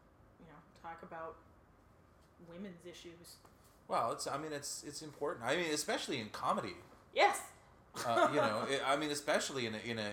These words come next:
Speaker 2: an institution like comedy that is, that is really, like, and I mean, I can't speak to comedy in other, I, I can barely speak to comedy in Toronto, to be honest. I'm so new. But I've observed some things.
Speaker 1: Yeah.
Speaker 2: And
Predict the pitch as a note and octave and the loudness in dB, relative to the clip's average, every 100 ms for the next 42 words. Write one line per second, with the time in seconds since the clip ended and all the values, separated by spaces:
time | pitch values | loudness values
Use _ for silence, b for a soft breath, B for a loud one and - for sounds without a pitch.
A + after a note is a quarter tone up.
0 | G2+ A2+ G#2+ - A2+ A#2+ A2+ G#2+ G2+ A#2+ | -4 -4 -6 -8 -8 -8 -6 -6 -6 -4
1 | B2 C3 G2 G2 F#2+ - - A2+ G2+ G2 | -4 -4 -4 -6 -8 -10 -10 -6 -6 -6
2 | - B B B - D3+ G3+ G#3+ D3 A2+ | -12 B B B -6 -2 2 4 4 0
3 | - C#3+ C#3 D#3+ E3+ F3+ F#3 A3+ G#3 - | 0 0 0 0 2 2 2 2 0 -2
4 | F3+ - B2+ - D3 B2 A#2+ A2 G#2 B2 | -2 -2 -6 -2 0 0 -2 -4 -4 -2
5 | A2+ A2+ D3 - B B G#3 A3+ G#3+ E3 | 0 4 2 2 B B 6 6 4 4
6 | D#3 D3 C3 - B2 A#2 - A#2+ G#2+ F#2+ | 6 6 4 -2 -6 -6 0 2 2 -6
7 | F2+ G#2+ G2+ G2 F2 F#2+ G2 F#2 F#2+ F2+ | -8 -4 0 0 -2 -6 -6 -4 -4 -4
8 | G#2+ F#2+ - - C3 A2 G#2 G2 E2 E2+ | -4 -4 -4 2 2 2 0 -4 -6 -12
9 | B B B F3+ G3+ - D#4+ C4+ - D#3+ | B B B 2 4 6 4 4 4 8
10 | F#3+ - - A#2+ G2+ F#2 E2 F2 B2+ A#3 | 8 6 0 -2 -4 -6 -8 -8 -4 -2
11 | G#3+ F3+ - - - D3 D3 | -2 -4 -12 -20 -2 0 2